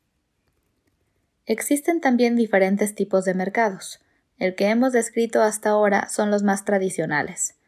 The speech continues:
Sin embargo, también existen mercados especiales que venden cosas específicas. Por ejemplo, en Morelia, donde yo nací, existe un mercado de dulces y artesanías que se especializa en vender dulces mexicanos tradicionales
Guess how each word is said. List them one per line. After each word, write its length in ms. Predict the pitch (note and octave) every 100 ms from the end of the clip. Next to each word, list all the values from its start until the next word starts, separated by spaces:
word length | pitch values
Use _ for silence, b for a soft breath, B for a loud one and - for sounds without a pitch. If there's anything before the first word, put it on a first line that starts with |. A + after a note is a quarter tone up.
| _ _ _ -
Sin 200 | B3+ B3+
embargo, 520 | C#4 C#4 B3 A3 -
también 320 | - G#3 G#3+
existen 420 | A3 - A3 A3
mercados 500 | G#3+ G3 F#3+ F#3 G3
especiales 760 | F3+ - E3+ - G3 F3+ - - B B B -
que 140 | F#3+
venden 400 | G3 G3 G3+ G3+
cosas 380 | G3+ F3 - F#3
específicas. 880 | F#3+ A3 C#4 C#4 G#3 F3+ - - _ _ _ _ _ _ _ _ _
Por 140 | - G#3
ejemplo, 540 | G3+ A3 G#3 F#3 - -
en 180 | F#3
Morelia, 560 | F3+ G3 A3+ G#3+ G3 -
donde 320 | G3 F3 E3 E3
yo 120 | F3+
nací, 500 | G3+ - A#3 B3 - _ _ _ -
existe 520 | G3+ - C4 - C#4+
un 140 | C4
mercado 420 | B3+ B3 A#3 A3+
de 120 | G#3+ F#3
dulces 440 | G#3 G#3+ A3 A3
y 40 |
artesanías 880 | G3 F#3+ F#3+ F3+ F#3+ F#3+ F#3 G#3 - -
que 120 | G3+
se 80 | G3
especializa 760 | - G3+ G3+ G3+ A#3 A#3+ C4
en 160 | A#3 G3
vender 360 | F3+ F#3 F#3+
dulces 400 | F#3+ G3+ G3+ G3+
mexicanos 640 | G3 F3+ F3+ F#3 F#3 G3 -
tradicionales 840 | G3+ A3 B3 A#3+ A#3+ G#3 A#3+ -